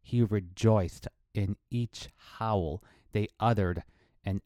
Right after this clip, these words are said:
every agony they flinched. The tears wetting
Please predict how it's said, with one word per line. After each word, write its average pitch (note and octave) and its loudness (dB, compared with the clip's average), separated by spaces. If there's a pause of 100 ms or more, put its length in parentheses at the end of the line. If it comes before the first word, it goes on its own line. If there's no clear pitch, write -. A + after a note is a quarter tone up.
(120)
every A2+ -2 (160)
agony F#2 -4 (280)
they F#2 -4
flinched. - -6 (1120)
The G2+ 2
tears A#2+ 4
wetting F#2+ 0